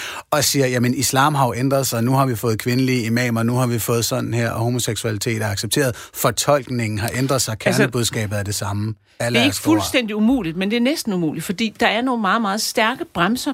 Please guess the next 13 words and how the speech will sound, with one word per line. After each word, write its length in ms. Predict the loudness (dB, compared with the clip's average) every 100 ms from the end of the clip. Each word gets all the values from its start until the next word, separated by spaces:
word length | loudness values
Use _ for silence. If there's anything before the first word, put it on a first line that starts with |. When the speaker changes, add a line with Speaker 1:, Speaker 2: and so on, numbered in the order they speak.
| -4
Speaker 2:
på 80 |
den 220 | -2 0 0
udvikling 500 | 0 0 0 -2 -4
inden 240 | 2 4 4
for 140 | 2
islam, 340 | -4 -2 -2 -2
som 180 | -2
er 40 | -2 2
indbygget 440 | 2 2 -2 -6 0
i 160 | 2 2
islam. 400 | 0 0 0 -2 -4 -14 -8
Og 120 | -2 0
den 160 | 0